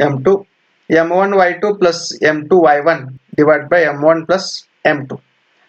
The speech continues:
ಹಂಗಾರೆ ಅವುಗಳಲ್ಲಿ ಬೆಲೆಯನ್ನು ತುಂಬ್ತೀವಿ. ಎಮ್ ಒನ್ ಬೆಲೆ ಎರಡು ಇದೆ, ಎಕ್ಸ್ ಟು ನ ಬೆಲೆ ನಾಲ್ಕು ಇದೆ, ಎಮ್ ಟು ನ ಬೆಲೆ ಮೂರು ಇದೆ, ಎಕ್ಸ್ ಒನ್ ನ ಬೆಲೆ ವ-, ಮೈನಸ್ ಒಂದು ಇದೆ,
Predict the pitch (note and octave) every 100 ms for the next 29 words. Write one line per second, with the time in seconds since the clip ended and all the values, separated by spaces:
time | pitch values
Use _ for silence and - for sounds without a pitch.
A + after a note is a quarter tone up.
0 | D#3+ D#3+ D#3 D3+ D3+ D3+ D3 D3 D3+ D#3+
1 | D#3+ D#3 D3+ D#3 E3+ D#3+ C#3+ D3 D3 C#3
2 | C#3+ C#3+ D3+ D3 D3+ D#3+ D#3 C#3+ - D#3+
3 | D3 C#3+ C#3 C#3 C#3+ D3+ D3+ D#3 D#3 D#3+
4 | D3 C#3 C3 D3 C#3 C3+ C3+ C3+ C#3 D3+
5 | D3+ D3 D3 E3 - D#3+ - D3 C#3+ C#3
6 | C3+ C3 C3+ C3 C3+ - C3 C3 C3+ D3+
7 | D3 D3 D#3 D#3+